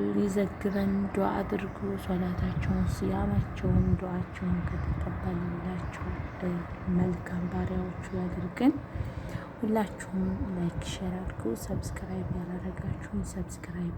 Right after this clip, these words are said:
እያረጋችሁ እንድታበረታቱኝ በትህትና እጠይቃችኋለሁ። አላህ ሱብሓነሁ ወተዓላ ሀገራችንንም ሰላም ያርግልን፣ ህዝቦቿንም እንዲሁም በሀሳብ በጭንቀት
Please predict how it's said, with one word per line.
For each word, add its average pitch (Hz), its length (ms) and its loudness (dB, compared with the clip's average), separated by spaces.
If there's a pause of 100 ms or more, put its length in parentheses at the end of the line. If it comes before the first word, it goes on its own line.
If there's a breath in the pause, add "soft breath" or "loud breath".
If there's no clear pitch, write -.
እያረጋችሁ 180 680 -2
እንድታበረታቱኝ 180 1300 0
በትህትና 180 720 -2
እጠይቃችኋለሁ። 196 1040 0 (1300 loud breath)
አላህ 196 260 6
ሱብሓነሁ - 420 4
ወተዓላ - 480 4
ሀገራችንንም 196 960 -2
ሰላም 180 440 2
ያርግልን፣ 180 600 0 (640 loud breath)
ህዝቦቿንም 180 800 -2
እንዲሁም 175 560 -2
በሀሳብ 175 760 -2
በጭንቀት - 720 -8